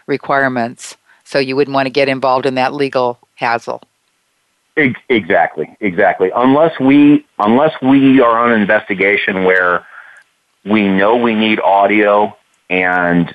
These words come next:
Speaker 2: it's been okayed by an attorney, we don't record audio.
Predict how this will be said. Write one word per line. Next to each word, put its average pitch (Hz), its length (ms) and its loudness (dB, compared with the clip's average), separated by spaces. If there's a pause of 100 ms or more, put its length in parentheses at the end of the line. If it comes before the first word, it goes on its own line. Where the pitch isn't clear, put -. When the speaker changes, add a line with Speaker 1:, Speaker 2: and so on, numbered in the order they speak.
(140)
Speaker 2:
it's 92 160 -2
been 98 260 0
okayed 101 560 0
by 92 160 0
an 90 120 -4
attorney, 110 580 -2 (460)
we 95 280 -2
don't 90 320 0
record 90 420 0
audio. 73 580 -2